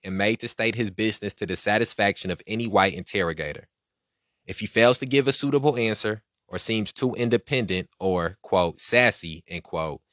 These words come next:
he may be arrested or summarily driven away. Thus it is that in the country districts of the South, by written or unwritten peonage, excuse me, thus it is that in the country districts of the South,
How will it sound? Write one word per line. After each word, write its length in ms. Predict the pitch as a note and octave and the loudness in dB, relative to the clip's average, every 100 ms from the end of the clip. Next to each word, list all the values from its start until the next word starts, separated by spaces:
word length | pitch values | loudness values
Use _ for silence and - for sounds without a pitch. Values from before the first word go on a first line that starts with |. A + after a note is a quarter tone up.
| _ _ | _ _
he 100 | - | -2
may 180 | G#2 G2+ | 4 4
be 200 | F2+ F#2+ | 4 0
arrested 600 | F2+ A#2+ - B2+ B2 - - | 4 4 4 -2 -6 -6 -12
or 100 | F#2 | -8
summarily 520 | F2+ F#2 G2+ G2 G#2 | -4 0 2 2 0
driven 320 | F2 F#2 F2 | 0 0 0
away. 360 | F2 E2+ D2 - _ _ _ _ _ _ _ _ _ _ _ _ - | -2 -2 -4 -10 _ _ _ _ _ _ _ _ _ _ _ _ 2
Thus 240 | A#2+ D#3+ | 2 4
it 80 | C#3+ | 6
is 400 | C3 B2 B2+ - | 8 8 4 0
that 180 | G2 G2+ | 0 0
in 80 | |
the 100 | G#2 | 0
country 380 | G2+ C#3 C3 D3+ | -2 -2 -4 -2
districts 400 | B2+ B2 - C3 | 0 0 0 -2
of 80 | C3+ | 0
the 80 | D3+ | 2
South, 460 | - G2 F2+ - _ _ _ _ _ _ | 6 6 6 0 _ _ _ _ _ _
by 140 | F#2+ F#2 | 2 4
written 480 | F2+ A#2+ C3+ C#3 - | 4 4 4 2 -2
or 200 | G#2 A#2+ A#2 | 4 6 6
unwritten 480 | B2+ B2+ B2+ C3 | 2 2 2 2
peonage, 680 | - D3+ C3 F#2 E2 - - _ _ _ _ _ _ _ _ _ | -2 -4 -2 -2 -4 -8 -16 _ _ _ _ _ _ _ _ _
excuse 340 | - - A2 - | -14 -6 -4 -6
me, 140 | C#2 _ _ _ _ _ _ _ _ _ _ - | -16 _ _ _ _ _ _ _ _ _ _ -4
thus 260 | G#2+ B2+ | 0 2
it 80 | C#3+ | 4
is 280 | B2 A#2+ A2+ | 4 4 4
that 140 | G#2 | 0
in 100 | G2 | 0
the 80 | F#2+ | 0
country 340 | - B2+ - C3 | -2 -4 -2 -2
districts 400 | A#2 - A#2 A2+ | 0 0 -2 0
of 80 | |
the 80 | G2+ | 0
South, 420 | - F#2+ E2 E2 | 2 4 2 0